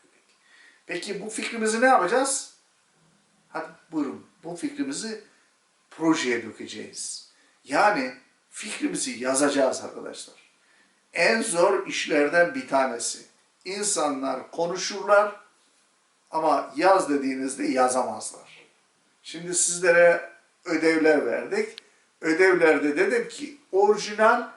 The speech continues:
kendi cümlelerinizle beş sayfa yazın dedim. Evet. Birçok arkadaşımız beş cümle bile yazamadı.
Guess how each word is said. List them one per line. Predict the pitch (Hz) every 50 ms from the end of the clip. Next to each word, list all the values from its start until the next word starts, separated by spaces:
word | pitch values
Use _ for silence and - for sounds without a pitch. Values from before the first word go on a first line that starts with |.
| _ _ _ -
kendi | - 208 226 233 247 240 226
cümlelerinizle | - 202 196 175 165 165 165 170 175 175 180 202 208 - - 370 - - -
beş | 254 262 254
sayfa | - - - 269 262 - - 233
yazın | 233 202 185 160 160 160 151 127
dedim. | 117 110 - 117 - _ _ _ _ _ _ _ _ _ _ _ _ _ _ _ _ _ _ _ _ _ _ -
Evet. | 127 151 160 147 - - - - _ _ _ _ _ _ _ _ _ _ _ _ _ -
Birçok | 156 - - 175 147 147
arkadaşımız | 147 139 131 127 131 139 127 - 165 185 208 202 - - -
beş | 196 214 214 202 - -
cümle | 156 151 156 180 185 156
bile | 139 160
yazamadı. | 185 180 - 135 143 127 113 107 -